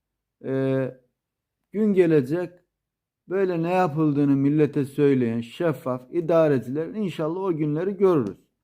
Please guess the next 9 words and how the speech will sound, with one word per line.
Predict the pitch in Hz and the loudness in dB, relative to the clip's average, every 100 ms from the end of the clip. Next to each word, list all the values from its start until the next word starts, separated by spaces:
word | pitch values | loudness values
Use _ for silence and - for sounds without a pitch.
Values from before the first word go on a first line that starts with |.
| _ _ _ _ | _ _ _ _
Evet, | 202 202 151 - | -2 2 2 0
yayalım | 160 214 214 180 196 208 - _ _ - | 2 4 4 4 -2 -10 -16 _ _ -2
ve | 208 | 2
inşallah | 226 180 196 185 202 160 | 4 2 2 4 4 4
cevabını | 196 196 185 196 196 | 4 6 4 0 2
bekliyorum. | 175 185 185 180 156 131 160 | 4 4 2 2 4 2 -2
Bu | 233 196 | -4 2
böyle | 196 190 | 4 6
olmaz. | 185 165 160 156 113 | 6 4 4 2 0